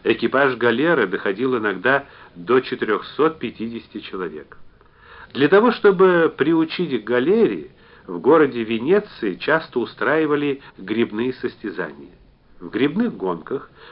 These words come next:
принимали участие и женщины. Для того, чтобы научиться грести на галере,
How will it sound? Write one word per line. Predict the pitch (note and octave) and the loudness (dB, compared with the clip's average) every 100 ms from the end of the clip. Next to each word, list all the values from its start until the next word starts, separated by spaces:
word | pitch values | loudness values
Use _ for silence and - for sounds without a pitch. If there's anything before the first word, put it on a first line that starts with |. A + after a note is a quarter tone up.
| - | -10
принимали | F#2+ F2 G2 F#3+ F#3+ | -6 -4 -2 0 -2
участие | - C3 C#3+ - G#3 | -2 -4 -4 -4 -2
и | |
женщины. | D3+ G2+ D2+ - E2 D#2 - _ _ - - - - | 0 -2 -4 -12 -16 -18 -20 _ _ -20 -20 -20 -2
Для | G#2+ | 2
того, | C3+ G3+ | 6 4
чтобы | G#3 F#3 F3 | 4 2 4
научиться | F3+ F3 F#3+ F#3 E3+ | 4 2 0 -2 -2
грести | D3+ D#3+ D#3 - E3 D3 | 0 0 -2 -4 -2 0
на | C#3 | 2
галере, | B2 D3 A3 A#2 D#2 | 2 4 4 2 -2